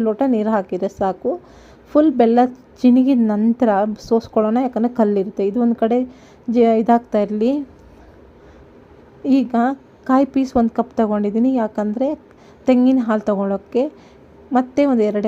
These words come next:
ಏಲಕ್ಕಿ ಹಾಕ್ಕೊಳ್ಳೋಣ. ಇದರಲ್ಲಿ ಹಸು ಹಾಲು ಸೇರಿಸ್ಬಾರ್ದು, ಬರೀ ತೆಂಗಿನ ಹಾಲು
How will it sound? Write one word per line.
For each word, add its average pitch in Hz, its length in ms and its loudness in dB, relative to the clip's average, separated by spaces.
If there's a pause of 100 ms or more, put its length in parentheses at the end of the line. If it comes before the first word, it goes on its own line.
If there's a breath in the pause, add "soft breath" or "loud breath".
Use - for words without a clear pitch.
ಏಲಕ್ಕಿ 226 340 -4
ಹಾಕ್ಕೊಳ್ಳೋಣ. 214 480 -4 (120)
ಇದರಲ್ಲಿ 233 360 0
ಹಸು 220 320 0
ಹಾಲು 214 260 0
ಸೇರಿಸ್ಬಾರ್ದು, 208 560 -2 (120)
ಬರೀ 220 180 0 (520 loud breath)
ತೆಂಗಿನ 240 360 4
ಹಾಲು 214 180 -2